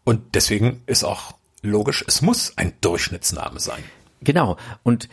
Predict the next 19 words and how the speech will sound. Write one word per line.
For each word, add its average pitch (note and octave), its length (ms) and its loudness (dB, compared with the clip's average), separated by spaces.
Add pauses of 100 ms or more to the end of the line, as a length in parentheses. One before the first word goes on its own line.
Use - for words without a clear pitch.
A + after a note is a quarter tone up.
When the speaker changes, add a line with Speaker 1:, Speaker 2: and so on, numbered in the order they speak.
(120)
Speaker 2:
hingegen C3+ 460 4
können C3+ 220 4
dann A#2 320 0 (1120)
andere C3 380 2
Namen E3 380 2
in E3+ 140 0
der E3 180 4
Harry F3 220 4
Potter F#3+ 400 0
Welt G#3 320 2 (800)
auf D#3+ 160 -2
einen E3+ 220 2
magischen D#3 440 2
Hintergrund F2 560 0
hinweisen. D#2 640 -4 (1400)
Albus A#2 540 2
Dumbledore E2+ 600 0
zum D#2 180 -6
Beispiel, C#2 520 -6